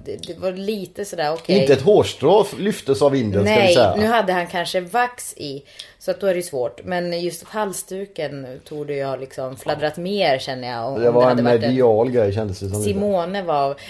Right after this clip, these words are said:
Speaker 1: men ja, men, eh, visst, det är inte kul att bli strömlös, och det var ju många som blev, så att på så vis var det ju jobbigt. Sen var det ju, det, folk dog ju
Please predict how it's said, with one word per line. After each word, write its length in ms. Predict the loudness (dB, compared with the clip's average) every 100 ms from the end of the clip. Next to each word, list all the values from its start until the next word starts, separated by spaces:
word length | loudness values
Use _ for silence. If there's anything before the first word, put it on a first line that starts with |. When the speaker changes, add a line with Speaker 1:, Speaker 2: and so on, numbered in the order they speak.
| -4
Speaker 1:
men 220 | -2 -2 -8 -2
ja, 480 | 2 4 4 0 _ -10
men, 260 | -8 -4
eh, 180 | -2 -2 -4
visst, 280 | -8 -8 -6
det 60 |
är 20 | -8
inte 160 | -8
kul 320 | -10 -8 -4
att 80 | -6
bli 100 | -6
strömlös, 680 | -10 -8 -6 -6 -6 -8 -8
och 60 | -12
det 60 |
var 120 | -8 -8
ju 100 | -8
många 220 | -12 -14
som 180 | -16 -12
blev, 240 | -10 -10
så 120 | -10
att 200 | -16 -18 _ _ _ _ _ _
på 80 | -10
så 140 | -4 -2
vis 180 | -2
var 120 | -2 -2
det 60 |
ju 100 | -4
jobbigt. 360 | -4 -6 -6 -2
Sen 140 | 0
var 120 | 2 2
det 60 |
ju, 120 | 0
det, 120 | -4 -8
folk 460 | -6 0 0 0
dog 520 | -8 -8 -8 -10 -12
ju 260 | -4 -4 -4